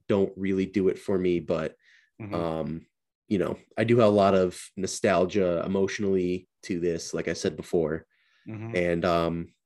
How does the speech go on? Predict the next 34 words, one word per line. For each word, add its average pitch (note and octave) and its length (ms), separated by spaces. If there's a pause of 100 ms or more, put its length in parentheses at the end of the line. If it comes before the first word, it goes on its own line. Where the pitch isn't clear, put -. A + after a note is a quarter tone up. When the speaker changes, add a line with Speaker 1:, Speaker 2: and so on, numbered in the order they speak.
(120)
Speaker 1:
I F#2 120
enjoy G2 320
it. - 100
We C#3 160
will, C#3+ 400 (140)
uh, F#2+ 300 (100)
also G2+ 680
definitely C3+ 360
be A#2+ 100
doing G#2+ 240
Ballads E2+ 340
one E2+ 400
sometime F#2+ 460
in F2+ 40
the E2+ 60
future F2 380
'cause E2+ 360
I F#2 160
fucking F2 300
love D#2 140
that E2 160
album. D2+ 340
So, - 300 (120)
Speaker 2:
Okay, B2 340
cool. C3 300
Speaker 1:
um, E2+ 180
we F#2+ 60
Speaker 2:
Yeah. F#2 60
Speaker 1:
will F#2 80
get F#2+ 200
to G2+ 100
that E2+ 200
eventually, E2+ 440
but, D#3 320